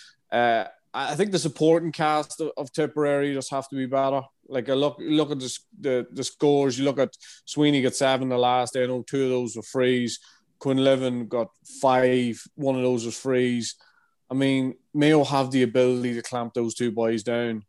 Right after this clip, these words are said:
and I'm just not sure about the supporting cast. Um, and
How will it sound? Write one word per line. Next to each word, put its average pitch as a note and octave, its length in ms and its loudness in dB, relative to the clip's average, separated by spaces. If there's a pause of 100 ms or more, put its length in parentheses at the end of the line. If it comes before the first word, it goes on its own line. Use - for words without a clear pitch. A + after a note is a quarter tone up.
(240)
and A#2 200 -4
I'm B2+ 160 -2
just B2 220 -2
not B2+ 400 -4
sure - 1080 0
about B2 260 0
the A#2+ 100 -10
supporting B2 500 -6
cast. A#2+ 480 -4 (640)
Um, A#2 1040 -2 (260)
and A#2+ 720 -4